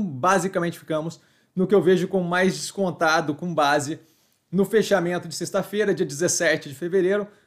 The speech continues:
Tá? Lembrando as análises aqui na descrição e várias já com análise recente do quarto trimestre de dois mil e vinte e dois. Tá? A Fleury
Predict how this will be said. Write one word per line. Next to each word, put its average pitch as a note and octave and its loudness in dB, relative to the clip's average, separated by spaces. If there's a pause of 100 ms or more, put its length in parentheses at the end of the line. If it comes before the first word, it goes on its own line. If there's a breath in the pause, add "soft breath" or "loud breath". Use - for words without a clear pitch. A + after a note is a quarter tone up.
Tá? D3 -2
Lembrando G3+ 4
as E3+ 2
análises F3 0
aqui F3 -2
na A#3+ 2
descrição G3 -6
e A3 -2
várias D3+ 0
já C#3+ 2
com E3 -6
análise C#3 -2
recente D#3+ -4
do D3+ -6
quarto C#3+ -2 (440 soft breath)
trimestre E3+ 2
de - -14
dois D#3+ 0
mil E3 -2
e - -2
vinte - -12
e C#3 -10
dois. G#2+ -8
Tá? G#2+ -4
A A#2+ -2
Fleury G3 2